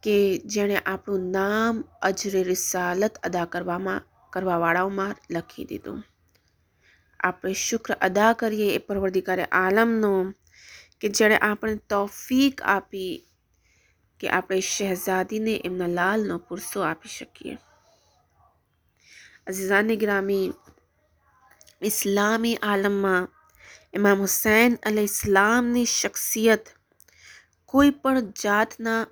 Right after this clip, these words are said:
વિવાદ વગરનું છે. આપનો દરજ્જો, આપનો મરતબો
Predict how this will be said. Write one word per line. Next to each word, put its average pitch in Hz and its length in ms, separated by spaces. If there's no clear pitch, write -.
વિવાદ 202 520
વગરનું 185 480
છે. 175 380
આપનો 202 420
દરજ્જો, 185 840
આપનો 214 400
મરતબો 196 760